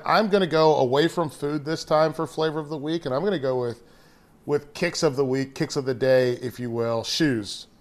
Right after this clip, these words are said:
uh, for people that are not that into it. And, uh,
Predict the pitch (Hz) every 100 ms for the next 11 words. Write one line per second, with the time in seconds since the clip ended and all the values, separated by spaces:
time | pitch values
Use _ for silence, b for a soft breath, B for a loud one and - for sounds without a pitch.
0 | _ _ - 113 113 - 131 113 135 120
1 | 113 110 107 107 107 - - - 120 110
2 | 117 - 107 98 98 b b b b b
3 | _ - 139 135 135 131 131 127